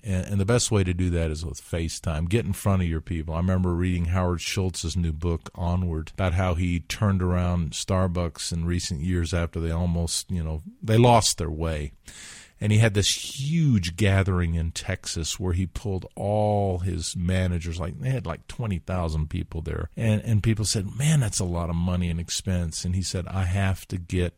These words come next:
face to face with my people because I am so amped up about what we need to do to change this company." And it worked. So h-, learn to turn people around with FaceTime. You need to camp on how things are really broken or obsolete.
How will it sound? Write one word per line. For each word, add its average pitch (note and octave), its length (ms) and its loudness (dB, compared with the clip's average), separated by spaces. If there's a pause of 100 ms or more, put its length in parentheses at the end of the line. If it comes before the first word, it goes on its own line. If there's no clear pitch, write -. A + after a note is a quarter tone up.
(100)
face - 500 -2
to F#2 120 -4
face E2 480 -6
with E2+ 160 -8
my E2+ 160 -2
people F2 480 -2
because E2+ 460 -4
I F2 100 0
am E2 140 -2
so G2+ 320 0 (120)
amped G#2+ 480 4
up F2 280 0 (100)
about F#2+ 360 4
what G2+ 300 4
we G#2 220 4
need F#2+ 320 4
to F#2 80 2
do F2 240 2
to E2 100 0
change F#2 600 0
this - 260 -2
company." D#2+ 640 -4 (100)
And G#2+ 120 2
it C#2+ 100 -2
worked. E2 400 -4 (240)
So D3+ 200 6
h-, C#3 140 4 (120)
learn F#3+ 320 6
to D#3 80 0
turn D3+ 320 4
people A#2+ 260 0
around F#2+ 360 2
with E2 100 -6
FaceTime. A#2 880 0
You G2+ 80 2
need G#2+ 160 2
to G#2+ 80 -2
camp A#2 460 -2
on G#2+ 80 0
how G#2+ 180 2
things G#2+ 320 2
are F#2+ 80 2
really G2+ 300 2
broken F#2 600 2
or E2+ 160 -2
obsolete. F2+ 840 -2